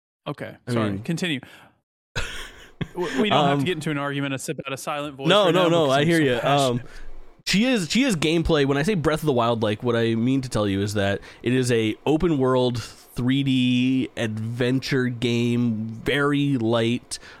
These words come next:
Speaker 2: uh, like, action elements. The combat is few and far between. It almost more borderlines on, like, a stealth exploration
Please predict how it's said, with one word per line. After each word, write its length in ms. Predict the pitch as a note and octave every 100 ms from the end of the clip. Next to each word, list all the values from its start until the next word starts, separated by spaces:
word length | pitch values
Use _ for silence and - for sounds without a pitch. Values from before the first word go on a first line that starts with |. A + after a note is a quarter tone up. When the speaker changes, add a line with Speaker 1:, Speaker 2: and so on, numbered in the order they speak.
| -
Speaker 2:
uh, 500 | G#2+ G2+ G2 G2 F#2+
like, 200 | G2 F#2+
action 420 | F#2+ G2+ - C#3+ B2+
elements. 560 | C3 D3 D#3 F3 -
The 100 | -
combat 640 | - - G#2+ A#2 C3+ C#3+ -
is 400 | A2 G#2 F#2+ F#2
few 200 | - B2
and 100 | A#2
far 200 | G#2+ G#2+
between. 340 | G#2 - A2+
It 80 | A2+
almost 440 | - A2 G#2+ -
more 320 | G#2 G2 G2+ G#2
borderlines 520 | G2 G2 G2+ G2 G2+
on, 100 | F2+
like, 140 | F#2
a 80 | -
stealth 1160 | - - - - _ _ - A2+ B2+ G3+ - -
exploration 760 | G3+ - - F#3+ F#3+ G3 G#3